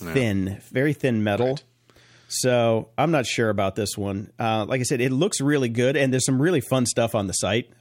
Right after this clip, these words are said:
Speaker 2: Highly recommend checking it out. But, you know, caveat emptor on the, uh, the watch bands. I'll let you know in, like, a couple weeks how this thing breaks in, if it breaks in.
Speaker 1: Yeah.
Speaker 2: Because
Speaker 1: I'm, I'm
Speaker 2: I
Speaker 1: curious about all their products, 'cause like you, I'm a bit of a flying nerd and an airport nerd. My dad worked for airlines,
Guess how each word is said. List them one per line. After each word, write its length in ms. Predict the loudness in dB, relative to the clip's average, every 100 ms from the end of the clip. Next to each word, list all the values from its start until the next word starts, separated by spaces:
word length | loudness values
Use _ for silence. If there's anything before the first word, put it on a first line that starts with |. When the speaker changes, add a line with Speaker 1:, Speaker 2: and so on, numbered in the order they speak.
| -8
Speaker 2:
Highly 300 | 0 2 2
recommend 380 | 0 0 -2 0
checking 280 | -2 -2 -4
it 100 | 0
out. 360 | 0 -2 -2
But, 240 | 0 0 -4 _ -20 -20 -18 -4
you 120 | 2
know, 220 | 4 2
caveat 480 | 2 2 4 4 4
emptor 480 | 2 2 2 2 2
on 280 | 2 2 0
the, 240 | 0 2
uh, 260 | 2 0 -2 -6 _
the 120 | -2 0
watch 320 | 2 0 0
bands. 240 | -2 0
I'll 80 | 0
let 120 | 0
you 80 | 2
know 200 | 2 2
in, 60 | 2
like, 140 | -2
a 60 | -2
couple 280 | -4 -4 0
weeks 260 | 0 0
how 120 | -2
this 140 | -2 -2
thing 140 | -2 -4
breaks 320 | -4 -4 -2
in, 340 | -2 -2 -4 -4
if 160 | -4
it 120 | -4
breaks 300 | -2 -2 0 0
in. 100 | 2
Speaker 1:
Yeah. 200 | 2 0 -6 -20 -20 _
Speaker 2:
Because 200 | -2 0 0
Speaker 1:
I'm, 60 |
I'm 60 | 0
Speaker 2:
I 20 |
Speaker 1:
curious 400 | 0 2 4 2
about 200 | 2 2
all 160 | 2 2
their 120 | 0
products, 360 | 0 0 2 0
'cause 160 | 0 2
like 200 | 2 2
you, 140 | 2
I'm 100 | 2
a 60 | 0
bit 160 | -2 -2
of 120 | -4
a 40 |
flying 420 | -4 -2 0 -2
nerd 160 | -2 -4
and 140 | -4 -6
an 100 | -6
airport 380 | -8 -4 -6 -4
nerd. 160 | -6
My 160 | -4 -4
dad 500 | 0 0 2 -2 -6
worked 260 | -8 -8 -6
for 340 | -4 -2 -4
airlines, 480 | -2 -2 -2 -4 -2